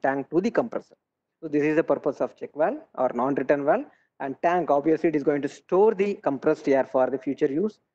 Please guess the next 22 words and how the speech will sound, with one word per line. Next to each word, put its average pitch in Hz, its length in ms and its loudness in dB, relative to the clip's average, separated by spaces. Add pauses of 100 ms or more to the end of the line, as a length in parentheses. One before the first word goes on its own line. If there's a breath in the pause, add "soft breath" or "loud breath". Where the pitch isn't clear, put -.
(220)
So 160 80 -4
you 143 100 0
can 143 180 0
also 160 240 2
get 160 200 4
the 170 60 0
backup 139 400 2
of 160 140 2
the 156 100 -2
compressed 135 460 0
air 131 120 4
for 135 140 0
some 202 280 0
time. - 260 0 (160)
When 131 140 -6
the 127 60 -4
power 147 220 4
fails, 175 300 2
it 175 100 -2
will 147 80 0
support 175 380 2
it, 165 120 0